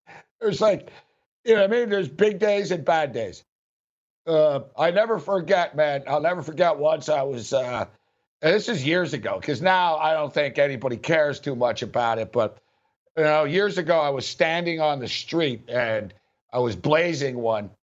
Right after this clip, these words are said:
and boom, man, a bunch of, like, cops rolled up on bicycles, and, like, they were, I was like, "Oh my God." And I told the cop, I said to the guy, I said, "Man," I said, "I really didn't hear you or see you." I said, <laughs> you know what I mean? I was honest.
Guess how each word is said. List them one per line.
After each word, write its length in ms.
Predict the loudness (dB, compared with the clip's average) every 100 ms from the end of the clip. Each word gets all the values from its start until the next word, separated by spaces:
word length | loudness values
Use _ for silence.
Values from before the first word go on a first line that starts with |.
| _ _ _ _
and 640 | 0 2 2 0 -2 -8 -6 2
boom, 320 | 2 2 -2
man, 240 | -2 -2
a 40 | 0
bunch 320 | 0 0 -2
of, 80 | -10 _ -10
like, 220 | -10 -6
cops 380 | 2 2 2 0
rolled 200 | 0 2
up 160 | -2
on 220 | -4 -8 -4
bicycles, 640 | -2 -2 -6 -14 -20 -18 -10
and, 200 | -10 -6
like, 260 | -4 -4 -2
they 180 | -2
were, 180 | -2 -2
I 100 | -4
was 160 | -6 -4
like, 200 | -4 0
"Oh 140 | 0
my 160 | -2 -4
God." 320 | 0 0 0 -8 _ _ _ _ 0
And 220 | 2 2
I 120 | 0
told 320 | 2 0 0 -2
the 80 |
cop, 400 | -4 0 0 0
I 80 | -4
said 300 | -2 -2 -2
to 60 | -6
the 80 | -6
guy, 280 | -4 -6 -8 _ _ _ -6
I 100 | -4
said, 220 | -2 0
"Man," 360 | 0 0 -4 -14 _ _ _ _ _
I 40 | -4
said, 200 | 2 4
"I 100 | 2
really 360 | 0 -2 -2
didn't 300 | -2 -4 -6
hear 240 | -6 -4 -4
you 200 | -6 -8
or 100 | -8
see 220 | -6 -6
you." 140 | -6 -10
I 60 |
said, 440 | -8 -6 -6 -8 -20 _ -6
<laughs> 160 | 0
you 80 | 0
know 100 | 0
what 240 | -2 -4
I 40 | -4
mean? 120 | -6 -10 _ _ _ -2
I 80 | 2
was 160 | 4 4
honest. 460 | 2 2 -2 -8